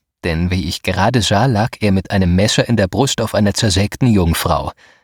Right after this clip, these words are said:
zwischen deren beiden Hälften ein paar Karnickel herumhoppelten und an einem schwarzen Zylinder knabberten. Ich ließ den Käsekuchenlikör sowie zwei verbliebene im Weckler fallen,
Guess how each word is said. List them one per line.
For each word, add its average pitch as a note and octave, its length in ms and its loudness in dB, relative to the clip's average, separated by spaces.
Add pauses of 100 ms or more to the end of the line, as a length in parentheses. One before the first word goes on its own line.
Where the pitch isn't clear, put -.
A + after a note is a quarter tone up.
(340)
zwischen - 360 -4
deren F2 300 -2
beiden F2 240 0
Hälften G#2+ 400 0
ein D#2 180 0
paar - 180 -4
Karnickel F#2+ 520 0
herumhoppelten F2 760 0 (540)
und A2+ 140 -4
an E2 80 -2
einem E2+ 200 -2
schwarzen - 460 -2
Zylinder F2 480 0
knabberten. - 580 -4 (920)
Ich - 140 -2
ließ G#2 180 0
den E2 220 -4
Käsekuchenlikör G#2+ 1120 0
sowie C2+ 360 -6
zwei F#2+ 300 -2
verbliebene G2+ 580 0
im E2 160 0
Weckler F#2 320 0
fallen, A2 340 2